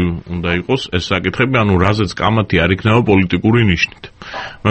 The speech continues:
მთავარი შეცდომა ოპოზიციის, რომელიც N D I ჯგუფში იჯდა, იყო ის, რომ ამ კამათი დაიწყო იმაზე, რაც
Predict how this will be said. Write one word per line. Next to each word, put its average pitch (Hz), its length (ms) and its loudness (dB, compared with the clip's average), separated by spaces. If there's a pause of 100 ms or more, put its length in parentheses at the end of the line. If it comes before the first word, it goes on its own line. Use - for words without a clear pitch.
მთავარი 113 320 4
შეცდომა 95 480 2
ოპოზიციის, 87 480 0
რომელიც 87 320 4
N 92 160 4
D - 80 -
I 90 160 4
ჯგუფში 85 300 0 (100)
იჯდა, 113 180 2 (140)
იყო - 160 0
ის, 98 160 0
რომ 131 160 2
ამ 110 140 2 (100)
კამათი 101 380 0 (100)
დაიწყო 95 320 2
იმაზე, 107 320 4
რაც 117 180 2